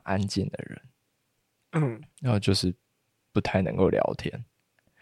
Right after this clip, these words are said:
Speaker 1: 我那时候还在想说，会不会今天就要在这种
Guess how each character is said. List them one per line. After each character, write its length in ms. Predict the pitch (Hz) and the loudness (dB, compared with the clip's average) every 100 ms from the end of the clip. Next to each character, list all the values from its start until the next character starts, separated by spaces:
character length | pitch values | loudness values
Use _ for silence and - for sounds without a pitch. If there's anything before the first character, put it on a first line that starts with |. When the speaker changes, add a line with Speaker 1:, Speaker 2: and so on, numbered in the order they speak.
| - - - _ | -20 -20 -20 _
Speaker 1:
我 100 | 107 | 4
那 120 | 110 123 | 6 8
时 120 | 135 | 6
候 80 | 123 | 4
还 220 | 110 90 | 4 4
在 180 | 98 107 | 4 4
想 320 | 104 - 107 | 4 0 0
说， 540 | - 87 87 90 117 - _ _ _ _ - | 0 2 2 0 -2 -10 _ _ _ _ 4
会 140 | 113 | 4
不 140 | 104 | 6
会 220 | 104 95 90 | 4 4 4
今 240 | 90 101 | 2 0
天 180 | 92 92 | 2 2
就 120 | 90 | 4
要 100 | 90 | 4
在 240 | 92 87 | 6 4
这 200 | 82 - | 4 0
种 300 | 87 - 113 | 0 0 -4